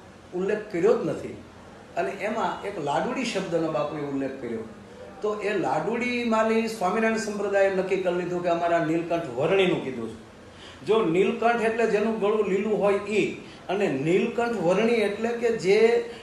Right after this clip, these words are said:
નીલા વર્ણનો હોય તે, કારણ કે સંત હંમેશા હરિયાળો હોય છે, એટલે નીલકંઠ વર્ણી એ, એ શબ્દ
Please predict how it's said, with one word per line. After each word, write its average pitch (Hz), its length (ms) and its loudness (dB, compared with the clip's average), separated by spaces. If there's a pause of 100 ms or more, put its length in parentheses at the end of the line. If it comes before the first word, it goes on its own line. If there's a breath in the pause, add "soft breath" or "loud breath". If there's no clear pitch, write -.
નીલા 196 560 6
વર્ણનો 208 500 4
હોય 190 340 4
તે, 185 420 2 (200)
કારણ 156 160 -2
કે 220 120 -2
સંત 214 380 0
હંમેશા 202 480 0
હરિયાળો 190 400 6
હોય 143 260 2
છે, 202 220 -2 (440 loud breath)
એટલે 233 360 0
નીલકંઠ 220 760 0
વર્ણી 202 720 2 (380)
એ, 190 80 -2
એ 214 360 -2
શબ્દ 190 260 -2